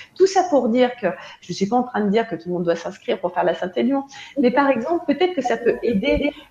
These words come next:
euh, que chacun se, se cherche, se trouve sa Saint-Élion pour vraiment se, se motiver, tu vois.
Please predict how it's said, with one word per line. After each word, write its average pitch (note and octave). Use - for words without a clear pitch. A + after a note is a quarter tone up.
euh, F#3+
que D4+
chacun E4
se, -
se -
cherche, -
se -
trouve F4+
sa D4+
Saint-Élion C4+
pour A#3+
vraiment A#3+
se, A3
se G#3+
motiver, C#4
tu G#3
vois. G3